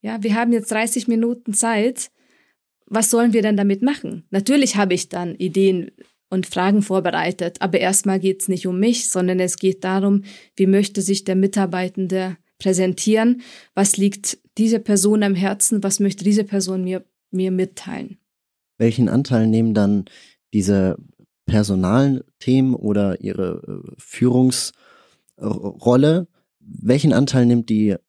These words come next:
Speaker 2: in ihrer Arbeitszeit ein und was bleibt dann im Endeffekt noch übrig für Themen, an denen sie wirklich alleine arbeiten und die nicht im Zusammenhang mit ihrer Führungsrolle stehen?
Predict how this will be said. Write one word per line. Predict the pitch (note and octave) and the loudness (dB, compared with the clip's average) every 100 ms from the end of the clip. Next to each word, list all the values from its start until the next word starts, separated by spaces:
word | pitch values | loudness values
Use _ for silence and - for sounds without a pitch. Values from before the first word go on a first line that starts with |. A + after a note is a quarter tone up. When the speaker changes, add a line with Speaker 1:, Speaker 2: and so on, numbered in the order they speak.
| _ | _
Speaker 2:
in | G#2+ G2+ | -4 0
ihrer | G#2 G2 F#2 | 0 -2 -2
Arbeitszeit | - B2 A2+ - - E2+ D#2+ - | 2 2 2 -2 -4 -2 -2 -4
ein | F2+ A2 B2 | -2 0 -2
und | - G2+ F#2+ F#2+ | -2 -2 -2 -8
was | G2 G2 G#2 G2+ | -12 -2 -2 0
bleibt | - G2 - | 0 0 2
dann | G2+ | 2
im | |
Endeffekt | E2+ G2+ G2+ - G#2 | 2 2 0 0 -2
noch | F#2+ - | -2 -2
übrig | A#2+ A2+ G#2+ | -2 2 0
für | - G2+ F#2+ | 0 -2 0
Themen, | - A2+ | 2 2
an | F#2+ G2 | 4 2
denen | G2+ | 0
sie | G2 G2 | 0 -2
wirklich | G2 F#2+ E2+ | -2 -4 -2
alleine | F2+ G2+ G2+ | 2 4 4
arbeiten | - G2 G2 G2 G2+ A2 - - - _ | 2 0 -2 -2 -4 -4 -8 -20 -20 _
und | - F#2 F#2 F#2 _ | -8 -4 -2 -4 _
die | G2 F#2 F2+ | -4 -2 -2
nicht | F#2 G2 A#2+ A#2+ | -2 2 2 4
im | A2 | 0
Zusammenhang | G#2+ G2 G2+ G2 G2 | 2 0 2 0 -2
mit | F#2+ F#2 | -2 -4
ihrer | G2 F2 F2 E2+ | -4 -2 -4 -4
Führungsrolle | - G#2+ F#2+ - F2 F2+ | -4 -4 -4 -4 -6 -8
stehen? | - G#2 | -10 -14